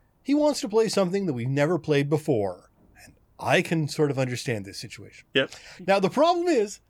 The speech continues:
Speaker 1: that I do want to achieve some level of mastery over the games that I enjoy playing. Part of what I enjoy about gaming in general is that intermediate phase of playing a game where I know enough to know what I'm doing,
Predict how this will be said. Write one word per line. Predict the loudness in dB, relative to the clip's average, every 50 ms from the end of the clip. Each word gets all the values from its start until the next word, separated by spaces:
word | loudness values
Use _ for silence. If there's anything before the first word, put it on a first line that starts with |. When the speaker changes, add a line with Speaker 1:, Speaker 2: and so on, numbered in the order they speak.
| _ -4
Speaker 1:
that | 0 2
I | 2 2 2
do | 0 0 0 0 2
want | 2 2 2 0 0 -2
to | -4 -6
achieve | -6 -4 -4 -2 -2 -2 -2 -2
some | -2 0 0 0 2 2
level | 2 2 2 2 0
of | 0 0
mastery | -2 -4 -4 -2 -4 -4 -4 -4 -4 -2 -2
over | -2 -4 -4
the | -6 -4
games | -2 0 -2 -2 -2 -4
that | -2 -2
I | -2 -2
enjoy | -2 0 0 0 0
playing. | -2 -2 -6 -8 -8 -8 -10 -12 _ _ _ _ _ _ _ _
Part | -2 0 2 2 0
of | 0 0
what | 0 2 2
I | 2
enjoy | 0 -2 0 0 2 2 2 2
about | 0 0 0 0 0
gaming | -2 -2 -2 0 -2 -2 -4 -4 -6
in | -6 -4
general | -2 -2 0 0 -2 -4 -8 -10 -4
is | -2 -2 0 2
that | 2 0 0 0
intermediate | -2 0 0 0 0 0 0 0 0 -2 -2
phase | -4 -6 -6 -6 -6 -6 -8 -8
of | -10 -10 -8
playing | -6 -4 -2 -2 -2 -4
a | -2
game | 0 2 2 2 2 2
where | 2 2 2 2
I | 2 2
know | 2 2 4 4
enough | 2 2 0 -2 -4 -4
to | -2 0
know | 2 2 2 4
what | 4 4 2 2
I'm | 2 0
doing, | 0 0 0 0 0 0 0 -2